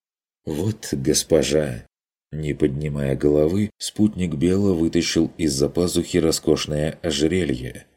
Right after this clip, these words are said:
и обеими руками протянул его девушке. "Это ваше, мы сохранили". Опешившая от такого поворота событий Зана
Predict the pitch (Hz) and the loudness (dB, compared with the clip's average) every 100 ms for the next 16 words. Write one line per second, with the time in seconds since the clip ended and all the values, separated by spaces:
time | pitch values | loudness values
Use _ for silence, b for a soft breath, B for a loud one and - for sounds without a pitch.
0 | - 110 85 73 71 67 69 69 76 80 | 0 4 4 4 0 0 0 0 -2 -2
1 | 110 107 82 - 69 71 76 67 65 67 | 0 2 2 0 -2 -2 0 0 0 0
2 | 65 64 64 - - 65 - - _ _ | 0 -4 -4 -8 -8 -10 -12 -20 _ _
3 | _ _ 78 73 69 104 - - - - | _ _ -2 2 2 2 0 -2 -2 -6
4 | - - 69 67 64 78 - 123 - 127 | -16 -8 -2 0 2 0 2 0 2 2
5 | 82 65 65 64 62 65 - - - _ | 2 0 -2 0 0 -2 -6 -10 -18 _
6 | _ _ _ _ 82 78 - 113 - 101 | _ _ _ _ -8 -4 0 0 0 -2
7 | - 101 98 98 - 87 - 92 87 - | 0 0 2 0 0 -2 2 4 4 2
8 | 85 87 90 82 76 78 73 80 - 71 | 2 2 0 -2 -2 -2 0 0 0 -2
9 | 67 104 90 69 69 | 0 -2 -4 -6 -10